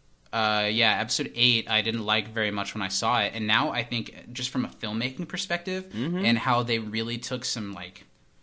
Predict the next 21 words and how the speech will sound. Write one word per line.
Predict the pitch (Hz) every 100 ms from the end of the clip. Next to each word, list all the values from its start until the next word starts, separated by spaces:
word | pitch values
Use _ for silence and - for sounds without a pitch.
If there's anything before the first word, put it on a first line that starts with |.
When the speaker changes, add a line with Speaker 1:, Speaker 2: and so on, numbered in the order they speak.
| - _ _ -
Speaker 1:
some | - 120 95
risks | 95 120 - -
with | 180
that | - 190
movie, | 190 196 208
Speaker 2:
Yeah. | 214 190 208
Speaker 1:
I | -
think | 131
it | 113
pays | 127 110
off. | 123 107 - -
What | 123 113 104 -
doesn't | 120 151 139
pay | 113 110
off | 98 101 107
is | 113
how | 107 101
the | 101
most | 95 92 101
recent | 110 - - 110
one | 101 101 98